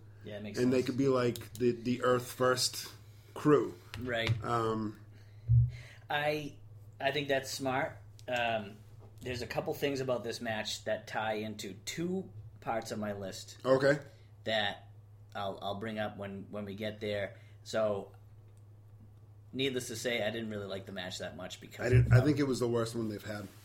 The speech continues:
Speaker 1: Yeah, and it was, um, actually ties into three on my list.
Speaker 2: Oh shit! Then let's not say anymore
Speaker 1: <laughs>
Speaker 2: 'cause I don't wanna blow up your list before we
Speaker 1: But,
Speaker 2: get to the
Speaker 1: but
Speaker 2: list.
Speaker 1: yeah, and the last part I'll say about it, this has nothing to do with the list. I think they were in a tough spot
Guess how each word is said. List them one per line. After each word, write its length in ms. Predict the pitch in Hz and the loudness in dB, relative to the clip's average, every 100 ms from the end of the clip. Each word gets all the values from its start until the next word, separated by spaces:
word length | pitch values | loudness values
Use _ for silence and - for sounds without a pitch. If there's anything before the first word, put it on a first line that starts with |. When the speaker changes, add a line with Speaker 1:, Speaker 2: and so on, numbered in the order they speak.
| - - | -20 -6
Speaker 1:
Yeah, 440 | 135 135 127 123 117 | 0 4 4 2 -2
and 140 | 139 | -4
it 120 | 147 | -4
was, 220 | 127 143 143 | -4 -4 0
um, 400 | 135 127 120 113 - - - - - - - | 2 2 0 -8 -16 -20 -20 -20 -20 -16 0
actually 300 | 170 - 160 | 2 2 0
ties 240 | 151 151 | 0 0
into 140 | 151 135 | -2 -6
three 500 | - 170 170 147 - | -8 -4 -4 -4 -8
on 100 | 92 | -10
my 100 | 90 | -8
list. 320 | 87 87 - | -8 -10 -4
Speaker 2:
Oh 140 | 147 156 | 4 4
shit! 380 | - 185 - - | 6 4 4 2
Then 140 | 135 | 2
let's 180 | 147 - | 2 4
not 280 | 160 160 - | 4 4 4
say 180 | 156 147 | 4 6
anymore 400 | 147 143 127 - - - | 6 6 4 0 -6 -4
Speaker 1:
<laughs> 260 | 339 - - | -2 -2 0
Speaker 2:
'cause 120 | 269 | 4
I 100 | 143 | 8
don't 160 | 151 156 | 8 8
wanna 160 | 156 | 6
blow 260 | 139 139 139 | 6 6 8
up 140 | 139 | 6
your 120 | 139 131 | 6 6
list 320 | 143 139 - | 6 6 2
before 260 | 135 143 | 2 4
we 60 | 139 | 6
Speaker 1:
But, 120 | 123 | 6
Speaker 2:
get 180 | 139 135 | 4 4
to 60 | 131 | 0
the 100 | 113 | -2
Speaker 1:
but 80 | 113 | 2
Speaker 2:
list. 300 | 135 127 131 | 2 2 2
Speaker 1:
yeah, 300 | 139 107 113 | 4 6 4
and 100 | 123 | 2
the 60 | |
last 300 | 127 139 139 - | -2 -2 -4 0
part 140 | 127 | 2
I'll 80 | 117 | 2
say 200 | 113 107 | -2 -4
about 240 | 101 104 | -2 -2
it, 220 | 104 104 - 101 | -2 -4 -10 -12
this 180 | 107 104 | -10 -8
has 140 | 104 | -6
nothing 240 | 101 107 101 | -6 -8 -10
to 60 | |
do 60 | 101 | -8
with 80 | 95 | -10
the 80 | |
list. 380 | 92 92 95 - - - - | -8 -8 -10 -12 -18 -18 -6
I 60 | 117 | -4
think 180 | 123 120 | -2 -2
they 120 | 120 | -2
were 100 | 110 | -2
in 60 | 107 | -4
a 60 | |
tough 220 | 104 98 | -6 -6
spot 440 | - - 92 90 | -8 -4 -4 -4